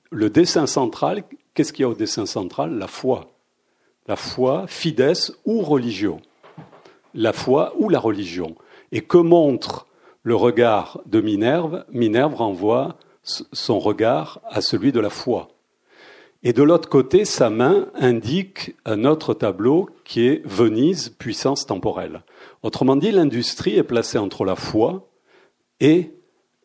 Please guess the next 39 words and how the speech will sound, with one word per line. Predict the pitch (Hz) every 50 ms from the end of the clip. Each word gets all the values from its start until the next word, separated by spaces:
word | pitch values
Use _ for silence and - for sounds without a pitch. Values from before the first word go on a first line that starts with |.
| _ _ _ _ _ _ -
la | 113 117 110
cité, | - - - 107 - - - 123 123 139 156 180 - - _ _ -
euh, | 113 107 104 117 - -
au | 117 113
moment | 107 107 110 139
de | 131 -
son | - 110 98
apothéose, | 101 92 - 107 95 - 104 113 151 175
c'est-à-dire | - - 113 101 98
entre | 95 - - 107
le | 92
pouvoir | - - - 175 139 143 131 -
spirituel | - - - 113 95 98 - - 139 147 139
et |
le | 110 -
pouvoir | - 110 95 107 - -
temporel. | - 101 87 - 92 85 90 85 82 - - - - - - -
Elle | 117 110
sert | - - - 139 110 92
de | 107 117
médiation, | 110 117 139 151 151 - 120 123 113 113 - - - 117 113 117 - 165 - - -
comme | - 101 95
j'ai | 85 90 104 95
essayé | - - - 104 90
de | 90
l'expliquer, | 101 - - - - - - - 135
entre | 131 113 - - 104
la | 98
foi | 90 - - - 131 120 127 143 170 - - _ _ _ _ _ _ _ _ _ _ _ _ -
et | - 120 120
la | 117 107
puissance. | - - - 101 - - 120 95 85 87 - - - - _ _ _ - - - - - _ -
Et | 123 120
effectivement, | 113 - - 143 - - 160 160 185 180
la | 151 131 120
foi | - - - 165 156 143 131
et | 123
la | 110 110
loi, | 113 113 120 127 156 180 202 208 - - _